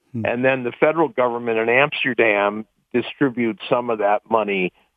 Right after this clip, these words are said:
Speaker 2: to the provinces. Uh, it, arguably, it's a better way to go. I don't know if we could ever do that because our states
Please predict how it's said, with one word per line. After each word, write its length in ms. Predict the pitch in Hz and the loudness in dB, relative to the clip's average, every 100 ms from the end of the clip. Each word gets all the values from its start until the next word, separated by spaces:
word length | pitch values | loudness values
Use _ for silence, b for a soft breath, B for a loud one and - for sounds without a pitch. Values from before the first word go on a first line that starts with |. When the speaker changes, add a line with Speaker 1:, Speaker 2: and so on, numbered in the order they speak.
| - | 0
Speaker 2:
to 160 | 127 110 | 0 2
the 340 | 104 104 101 - | 0 -2 -4 -6
provinces. 640 | 120 113 120 101 - 73 - _ _ _ _ - | -2 0 -2 -8 -8 -8 -8 _ _ _ _ 0
Uh, 480 | 123 117 113 107 104 110 _ | 2 4 4 4 2 -4 _
it, 260 | 139 135 - _ 95 _ | 2 2 0 _ _ _
arguably, 680 | - - 120 120 87 165 156 | 0 4 4 4 4 4 2
it's 140 | 156 160 | 0 -4
a 80 | - - | -6 -2
better 280 | 165 165 | 0 0
way 180 | 151 139 | 0 0
to 120 | 123 | 0
go. 240 | 123 127 127 | 0 0 2
I 140 | 139 | 0
don't 200 | 196 170 | -2 -2
know 200 | 147 147 | 2 2
if 80 | 139 | 2
we 140 | 143 139 | 0 0
could 180 | 139 123 | 2 0
ever 240 | 127 123 | 0 -4
do 300 | - 127 127 | -4 -2 0
that 260 | 113 107 104 | 2 0 0
because 380 | 110 101 117 104 | -8 -8 -6 -4
our 220 | 117 123 | -2 -2
states 440 | 123 - 123 123 | -4 -4 -2 -2